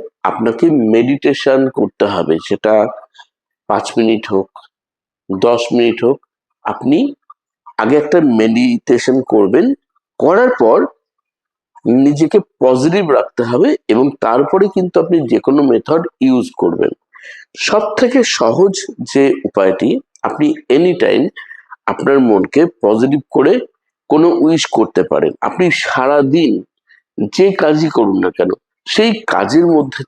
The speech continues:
থেকেও আপনি কিন্তু বসে, শুয়ে, দাঁড়িয়ে, হাঁটতে হাঁটতে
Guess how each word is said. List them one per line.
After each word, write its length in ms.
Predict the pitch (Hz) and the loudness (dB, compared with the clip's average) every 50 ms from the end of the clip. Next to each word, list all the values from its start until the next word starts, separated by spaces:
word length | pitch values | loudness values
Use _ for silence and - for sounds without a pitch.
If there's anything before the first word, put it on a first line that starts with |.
| - | -8
থেকেও 440 | - 117 - - 131 113 101 98 98 - - - - - - - | -8 -8 -2 0 2 2 2 2 0 -4 -8 -16 -20 -18 -10 -6
আপনি 320 | - - - 156 165 165 | -6 -4 -2 -2 -2 -2
কিন্তু 560 | 165 170 160 160 151 - 165 170 170 170 180 - _ _ _ _ _ _ _ _ _ _ _ _ - 101 98 | 0 0 0 -2 0 2 2 2 2 0 -2 -4 _ _ _ _ _ _ _ _ _ _ _ _ -8 -4 0
বসে, 560 | 110 123 135 131 - 143 135 131 131 131 131 - _ _ _ _ _ _ _ _ - | 2 0 0 2 0 2 2 4 2 2 0 -4 _ _ _ _ _ _ _ _ -12
শুয়ে, 560 | - - - - 127 127 127 123 127 127 - - _ - 120 117 | -10 -6 -2 0 2 2 4 4 2 2 0 -2 _ -8 -6 -4
দাঁড়িয়ে, 480 | 110 101 107 107 113 113 113 110 113 113 - _ _ _ _ _ _ - | -2 0 0 2 2 2 2 2 0 -2 -4 _ _ _ _ _ _ -8
হাঁটতে 400 | - 110 113 - - - 135 120 | -6 -6 -6 -4 0 0 2 2
হাঁটতে 440 | 120 104 101 - - - - 98 | 2 0 -2 -4 -4 -4 -4 -4